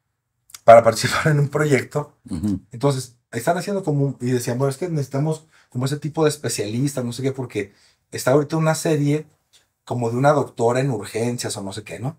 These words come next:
Speaker 1: Y está bien, porque aprendes muchas cosas y está ahí la chava y todo. Pero yo siempre he dicho que nadie nos enseña a tener relaciones.
Speaker 2: Ujú.
Speaker 1: Entonces, imagínate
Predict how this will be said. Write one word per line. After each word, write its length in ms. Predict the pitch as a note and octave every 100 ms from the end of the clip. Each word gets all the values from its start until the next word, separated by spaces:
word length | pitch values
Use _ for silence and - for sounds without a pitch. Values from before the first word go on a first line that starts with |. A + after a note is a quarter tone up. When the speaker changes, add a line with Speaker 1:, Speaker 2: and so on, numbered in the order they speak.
| -
Speaker 1:
Y 80 | A#2
está 160 | B2 D#3
bien, 240 | G#3+ A#3
porque 280 | D3 C3+ B2+
aprendes 400 | A#2 C#3 C#3 C#3+
muchas 320 | D3 C#3+ C3
cosas 420 | - C3 D3 C#3
y 260 | B2+ G#2 - _ _
está 220 | A2 -
ahí 100 | A2
la 160 | A#2 A#2
chava 160 | A2+
y 60 | A2+
todo. 280 | A2+ A2+ - _ _ _ _ _ _ _ _
Pero 160 | C#3 C3+
yo 120 | D#3
siempre 340 | F#3+ F3+ F#3
he 40 | F#3
dicho 440 | D#3+ - E3+ F3 _ _ _ _ _ _ _ _ _
que 140 | - B2
nadie 340 | C3 C#3 D#3
nos 180 | E3+ D#3+
enseña 340 | B2+ C#3+ D3+
a 40 | E3
tener 260 | C3+ B2
relaciones. 840 | D3 E3 B2+ C3+ E3+ E3 A2+ A2+ _
Speaker 2:
Ujú. 300 | - D#2+ A2+ A2+ _ _
Speaker 1:
Entonces, 300 | - A#2 C#3+
imagínate 720 | C#3 B2+ B2+ F3 F#3+ G3 G3